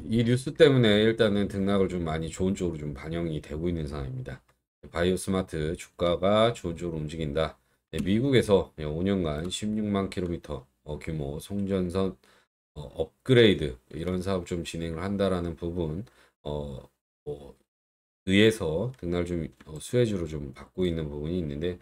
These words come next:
뭐, 자회사, 예, 티씨티, 어, 이런 쪽에서 뭐, 이런, 어, 사업을 좀 영위하고 있는 부분이 있기 때문에,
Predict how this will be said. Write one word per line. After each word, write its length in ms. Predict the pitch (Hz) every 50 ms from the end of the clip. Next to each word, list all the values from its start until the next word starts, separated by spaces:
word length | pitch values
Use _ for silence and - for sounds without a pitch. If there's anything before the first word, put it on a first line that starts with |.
| - - - - _ _ _ -
뭐, 100 | 85 85
자회사, 560 | - 90 98 104 120 113 107 101 78 69 - _ _ -
예, 200 | - 71 69 -
티씨티, 720 | - - 117 110 - - 107 - - - 76 76 85 110 131 _ _ _ _ _ _ _ _ -
어, 240 | - 73 73 69 67 76
이런 240 | 85 90 90 85 85
쪽에서 540 | - 82 78 76 73 69 - 92 95 101 92
뭐, 340 | 90 80 73 69 65 64 - -
이런, 380 | - 71 78 76 73 67 65 - _ _ _ _ _ _ _ _ _ _
어, 120 | - -
사업을 300 | - - 98 95 92 90
좀 140 | 85 90 85 76
영위하고 440 | 71 76 80 85 85 85 85 85 82
있는 200 | 78 78 78 73
부분이 320 | 73 73 73 78 82 90
있기 140 | 85 - 76
때문에, 600 | - - 73 69 69 71 80 92 101 110 113 110